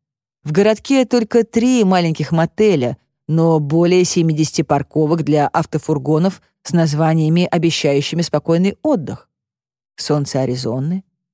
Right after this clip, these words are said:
оазис в пустыне, праздничные пальмы, Ля Мираж, рай, зимняя гавань, живописная дорога. У последней есть девиз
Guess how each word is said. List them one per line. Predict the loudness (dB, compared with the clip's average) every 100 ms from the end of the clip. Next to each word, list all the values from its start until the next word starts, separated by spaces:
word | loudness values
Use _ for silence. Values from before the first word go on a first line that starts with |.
| _
оазис | 0 2 2 -2 -8
в | -10
пустыне, | -10 -6 -4 -2 -2 -6 _ _ _ _
праздничные | 0 2 0 -2 -6 -4 -2
пальмы, | -2 -2 -2 -2 -4 -6 -10 _ _ _ _
Ля | -2 0 2
Мираж, | 2 0 -2 -8 -12 -20 _ _ _ _ _
рай, | -4 -2 -2 -4 -10 _ _ _ _ _ -6
зимняя | -2 2 0 0 -2 -2
гавань, | -2 -2 -2 -4 -8 _ _ _ _ -4
живописная | 0 2 2 2 -2 -4 -2 0
дорога. | 0 -2 -4 -8 -14 -18 _ _ _ _ _
У | -8
последней | -2 -2 0 0 2 0
есть | 2 0 0
девиз | -2 -2 -6 -10